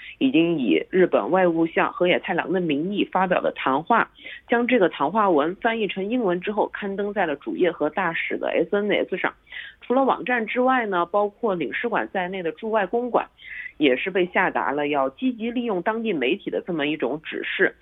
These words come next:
日本媒体表示呢，这个外务省干部表示，大使向这个当地媒体投稿的这个方案，目前呢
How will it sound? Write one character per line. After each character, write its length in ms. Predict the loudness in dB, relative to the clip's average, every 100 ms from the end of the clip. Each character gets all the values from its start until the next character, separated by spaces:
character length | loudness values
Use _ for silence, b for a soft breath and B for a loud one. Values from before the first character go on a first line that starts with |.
| B B B B B _
日 100 | 0 2
本 140 | 4
媒 180 | 4 2
体 180 | 0 0
表 260 | 0 0
示 240 | -4 -2 -2
呢， 300 | 0 0 -2
这 220 | -2 -2
个 220 | -2 0
外 180 | 0 0
务 100 | -2
省 200 | -4 -4
干 320 | 0 2 0
部 420 | 0 2 4 4 0 _ _
表 200 | 0 0
示， 240 | -2 -6 -2
大 180 | -2 -2
使 240 | -4 -8 -10 _
向 300 | -4 -4 -4
这 160 | -2 -2
个 120 | -2
当 260 | -2 -4 -4
地 140 | -2
媒 240 | -2 -2 -4
体 120 | -4
投 300 | 0 -2 -2
稿 120 | -6 -4
的 100 | -4
这 80 | -2
个 100 | -2
方 280 | 0 -2
案， 140 | 0 -2 -2
目 120 | -4
前 240 | -4 -6
呢 140 | -4